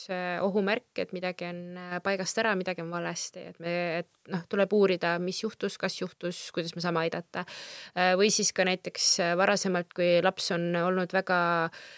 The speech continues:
äh, puhas, äh, riietus, küünealused, äh, noh,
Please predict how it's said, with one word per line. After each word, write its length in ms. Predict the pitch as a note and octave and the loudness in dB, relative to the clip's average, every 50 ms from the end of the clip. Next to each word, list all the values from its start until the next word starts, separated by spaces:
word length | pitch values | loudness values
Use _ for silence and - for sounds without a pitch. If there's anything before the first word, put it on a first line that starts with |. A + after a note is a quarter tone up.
| - - - - - | -20 -20 -18 -10 -6
äh, 180 | E3 D#3+ D#3 D#3 - _ | -4 -4 -4 -4 -4 _
puhas, 680 | - - - - A#3 G3+ F#3 F3 F#3+ F#3+ - - - - F3+ | 2 2 6 8 8 8 8 6 4 4 4 4 4 4 4
äh, 180 | D#3+ D#3 E3+ | 2 2 2
riietus, 640 | F3+ G3 G3 F#3+ F#3+ F#3 F3+ - - - E3 - - | 4 4 4 6 4 4 2 0 -6 -6 -6 -6 -8
küünealused, 1120 | - E3+ F3 F3 E3+ E3+ E3+ E3+ E3+ E3 E3 D#3+ D#3+ E3 - - F#3 E3+ E3 E3 E3+ E3+ - _ _ _ _ - - | -6 -4 -2 0 0 0 2 0 0 0 0 0 -2 -4 -6 -4 -4 -4 -4 -2 -4 -4 -6 _ _ _ _ -4 -2
äh, 680 | F3+ E3+ E3+ E3+ E3+ E3 E3 E3 E3 E3 E3 D#3+ D#3 - | -2 0 0 -2 -2 -2 -2 -2 -2 -2 -2 -4 -4 -6
noh, 140 | - F3 D#3+ | -6 -8 -8